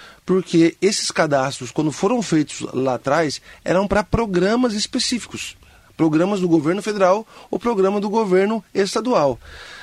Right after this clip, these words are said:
No fundo, no fundo, hoje a cidade de Mogi das Cruzes, ela tá no escuro, né? Ela não sabe quem de fato precisa ou não. Os cadastros existentes na prefeitura são muito antigos e são desatualizados.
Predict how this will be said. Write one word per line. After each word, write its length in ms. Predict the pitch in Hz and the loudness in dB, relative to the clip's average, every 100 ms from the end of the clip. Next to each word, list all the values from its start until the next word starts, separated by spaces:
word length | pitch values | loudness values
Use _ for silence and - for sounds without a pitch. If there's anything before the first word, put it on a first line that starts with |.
| - - | -20 -6
No 100 | 180 | -4
fundo, 300 | 190 262 330 | -2 2 4
no 100 | 330 | 4
fundo, 480 | 165 - 226 254 180 | 2 0 2 4 2
hoje 320 | 151 170 208 170 | 6 4 4 0
a 20 | |
cidade 320 | 156 170 160 | 2 2 2
de 100 | 156 | 0
Mogi 180 | 147 135 | -2 -2
das 160 | 135 | -4
Cruzes, 600 | 110 180 175 214 123 - - - - - | -2 -2 0 0 -2 -6 -12 -20 -12 -4
ela 160 | 202 | -2
tá 140 | 220 175 | 2 2
no 140 | 190 | 2
escuro, 500 | 254 - 294 208 113 - - _ - | 0 0 2 2 -2 -8 -20 _ 0
né? 160 | 131 151 | 0 2
Ela 160 | 165 | 2
não 80 | 180 | 2
sabe 240 | 214 220 | 0 -2
quem 240 | 175 190 196 | -2 -2 0
de 120 | 170 | -2
fato 500 | - 156 139 - 131 _ | -2 -2 0 -4 -8 _
precisa 540 | 151 143 - 143 135 | -4 -2 -2 -2 0
ou 40 | 143 | -2
não. 140 | 123 | -2
Os 160 | 139 143 | -4 -2
cadastros 680 | - 175 147 185 220 175 151 | 0 0 2 0 -2 -8 -4
existentes 800 | 170 143 - 156 131 117 - - - - _ | -4 -2 -4 -2 0 -2 -4 -8 -14 -20 _
na 200 | - 135 | -4 -2
prefeitura 640 | 127 127 127 107 175 143 - - - 123 | -2 -2 -4 0 0 0 -4 -18 -20 -18
são 460 | - - 147 139 117 | -8 0 2 0 -2
muito 380 | 139 135 185 220 | -4 0 0 2
antigos 600 | 240 - 196 196 214 - - - - - | 0 2 0 0 -2 -6 -12 -18 -12 -4
e 100 | 202 | -4
são 360 | - 185 220 - | 0 0 0 -4
desatualizados. 1300 | 170 147 220 240 214 208 185 180 135 123 98 107 | 0 2 2 0 -2 0 2 2 0 -2 -4 -8